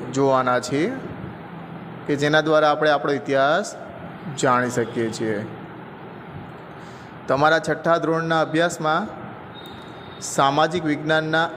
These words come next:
એક રસપ્રદ વિષય ઇતિહાસ વિશે આપણે જાણીશું. સમાજ વિજ્ઞાનો આપણને મનુષ્યના સામાજિક વિશ્વથી માહિતગાર કરે છે. તે ભૂગોળ, અર્થશાસ્ત્ર,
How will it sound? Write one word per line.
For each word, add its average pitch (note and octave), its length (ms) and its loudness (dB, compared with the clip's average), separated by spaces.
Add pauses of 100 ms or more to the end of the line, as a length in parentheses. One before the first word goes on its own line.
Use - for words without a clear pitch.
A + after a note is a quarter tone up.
એક C#3+ 220 0
રસપ્રદ D#3 760 4
વિષય C#3 500 2 (920)
ઇતિહાસ D#3 400 4
વિશે D3+ 200 2
આપણે D3 280 2
જાણીશું. A#2+ 580 0 (1160)
સમાજ C3+ 420 2
વિજ્ઞાનો D3 560 2 (1000)
આપણને D3 420 4
મનુષ્યના D3 600 2
સામાજિક C#3+ 540 2
વિશ્વથી D3+ 680 2 (440)
માહિતગાર C3 640 4
કરે D#3+ 260 2
છે. F#3 260 -2 (840)
તે C3 100 2
ભૂગોળ, C#3+ 680 2 (840)
અર્થશાસ્ત્ર, C#3+ 640 4